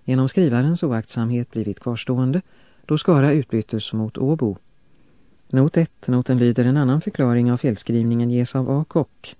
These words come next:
Fornsvensk ljudlära två, artonhundraåttiosex, sidan trehundrasjutton, not."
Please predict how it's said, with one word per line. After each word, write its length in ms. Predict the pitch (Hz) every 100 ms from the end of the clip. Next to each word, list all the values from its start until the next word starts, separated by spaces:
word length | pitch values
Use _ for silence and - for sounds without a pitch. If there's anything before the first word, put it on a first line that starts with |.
| - - _ -
Fornsvensk 540 | 143 117 - 113 -
ljudlära 500 | 131 120 123 127 127
två, 380 | - 185 117 98
artonhundraåttiosex, 1080 | 110 107 104 110 110 156 - 101 - - - _
sidan 280 | - - 107
trehundrasjutton, 920 | 107 107 107 107 151 - 139 131 104 117
not." 560 | 117 - _ - -